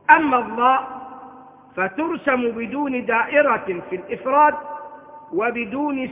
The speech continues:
سنة في وسط الكلمة، وهي ذات ألف فوقها، سواء كان مفرد أو كانت في وسط الكلمة. أما الفرق الثاني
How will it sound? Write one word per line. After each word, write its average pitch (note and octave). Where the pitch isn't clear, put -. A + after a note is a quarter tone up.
سنة B3
في G3+
وسط F3
الكلمة، C#4+
وهي A3+
ذات D4
ألف D4
فوقها، D4
سواء E4
كان A3
مفرد F#3
أو G#3
كانت A3+
في F#3+
وسط F#3+
الكلمة. C#3+
أما E4+
الفرق D#4+
الثاني C#4+